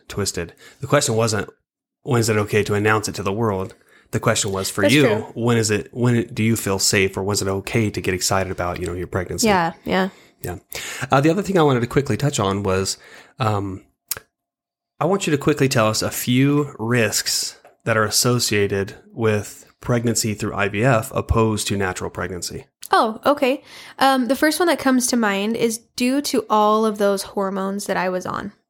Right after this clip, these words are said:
Speaker 2: Ex-, increased hormones, right?
Speaker 1: Mm-hmm.
Speaker 2: Outside of what my body already produces, the additional estrogen, progesterone, all that stuff that I was put on,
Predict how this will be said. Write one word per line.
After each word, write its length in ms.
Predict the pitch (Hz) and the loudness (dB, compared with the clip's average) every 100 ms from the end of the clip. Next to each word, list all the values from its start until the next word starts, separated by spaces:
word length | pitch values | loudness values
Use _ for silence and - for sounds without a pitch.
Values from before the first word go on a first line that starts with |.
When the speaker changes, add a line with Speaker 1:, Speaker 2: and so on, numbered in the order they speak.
| _ _ _ - - | _ _ _ -20 -14
Speaker 2:
Ex-, 280 | - 220 - - _ | -4 -4 -4 -12 _
increased 520 | 240 247 240 233 226 | 2 4 4 2 0
hormones, 420 | - 180 - 190 196 | -2 -4 -6 -4 2
right? 140 | 196 | 4
Speaker 1:
Mm-hmm. 80 | 214 | 4
Speaker 2:
Outside 280 | 226 - 233 | 2 2 0
of 80 | 226 | 2
what 120 | 208 | 0
my 100 | 196 | -2
body 280 | 196 190 202 | -2 0 0
already 200 | 190 196 | -2 -4
produces, 640 | - 202 185 - 196 202 - - - - - | -4 -6 -4 -4 -4 -4 -6 -12 -20 -20 -6
the 100 | 233 | 0
additional 360 | 214 208 208 190 | 2 2 0 0
estrogen, 560 | 220 220 233 208 202 | 0 0 0 0 0
progesterone, 840 | 208 202 196 202 - 202 202 196 196 | 0 0 0 0 0 2 2 0 -2
all 360 | - 202 214 214 | 0 2 4 4
that 220 | 202 196 | 2 0
stuff 340 | - 196 190 - | -2 -2 -2 -2
that 100 | 190 | 0
I 100 | 190 | 0
was 180 | 190 | -2
put 260 | - 202 196 | -2 0 0
on, 460 | - 190 196 269 | 0 -4 0 -2